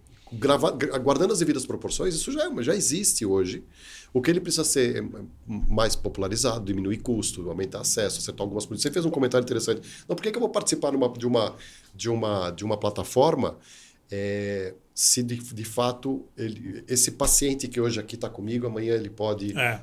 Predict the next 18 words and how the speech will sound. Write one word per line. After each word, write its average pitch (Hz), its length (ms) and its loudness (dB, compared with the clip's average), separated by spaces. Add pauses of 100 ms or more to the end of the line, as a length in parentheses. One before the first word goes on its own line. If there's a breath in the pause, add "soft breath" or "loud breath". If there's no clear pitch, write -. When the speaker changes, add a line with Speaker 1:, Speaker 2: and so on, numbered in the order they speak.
(100)
Speaker 1:
entrar 110 320 -2
em 110 60 -2
outra 101 200 -4
porta? - 440 -6 (160)
Isso - 160 -2
é - 40 -4
um 320 40 -4
dilema 170 360 0
real, - 320 -2
porque - 220 -6
você 101 220 -6
tem 120 160 -2
hoje 117 220 2
uma 160 120 -4
dinâmica 127 440 0
econômica 104 580 0
naquela 98 280 -4
instituição - 640 -2